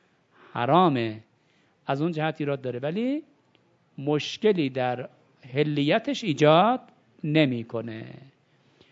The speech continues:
خب حاج آقا تشریف نیاوردن؟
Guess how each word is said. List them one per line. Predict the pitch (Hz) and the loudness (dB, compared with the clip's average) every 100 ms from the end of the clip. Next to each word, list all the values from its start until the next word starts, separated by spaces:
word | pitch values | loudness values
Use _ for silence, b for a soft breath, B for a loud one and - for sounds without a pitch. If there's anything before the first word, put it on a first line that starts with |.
| b b b _ | b b b _
خب | 175 208 - _ _ _ - | 4 4 0 _ _ _ -16
حاج | 147 | -12
آقا | 143 170 | -8 -8
تشریف | 165 - 214 | -10 -10 -10
نیاوردن؟ | 202 151 143 160 | -10 -10 -12 -16